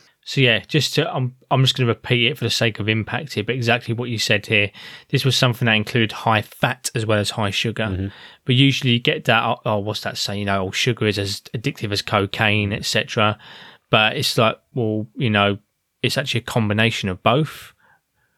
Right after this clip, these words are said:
Speaker 1: Who's really addicted to sugar in isolation?
Speaker 2: Yeah, exactly.
Speaker 1: Usually it's a combination of highly palatable foods,
Speaker 2: Nobody smashes tablespoons
Speaker 1: which, by
Speaker 2: of
Speaker 1: the
Speaker 2: sugar,
Speaker 1: way,
Speaker 2: do they?
Speaker 1: believe it or not,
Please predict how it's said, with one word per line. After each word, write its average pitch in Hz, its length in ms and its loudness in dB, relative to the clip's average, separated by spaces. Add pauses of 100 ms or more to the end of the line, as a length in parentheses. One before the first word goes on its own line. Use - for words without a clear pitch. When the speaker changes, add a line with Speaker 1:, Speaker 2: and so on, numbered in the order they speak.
(140)
Speaker 1:
Who's 160 340 4
really 151 280 4
addicted 131 440 -2
to 117 100 -2
sugar 127 440 2
in 107 180 2
isolation? 110 840 -4
Speaker 2:
Yeah, 90 200 -2
exactly. 90 300 0
Speaker 1:
Usually 135 160 4
it's 123 120 0
a 127 60 0
combination 123 520 0
of 107 80 -6
highly 120 340 0
palatable - 500 -2
foods, - 100 -10
Speaker 2:
Nobody 117 320 4
smashes 98 340 0
tablespoons 113 360 2
Speaker 1:
which, 101 60 2
by 139 80 4
Speaker 2:
of 135 60 2
Speaker 1:
the 135 60 2
Speaker 2:
sugar, 143 100 0
Speaker 1:
way, 127 100 4
Speaker 2:
do 117 120 2
they? 87 80 4
Speaker 1:
believe 139 280 4
it 131 80 0
or 120 40 -2
not, 127 420 0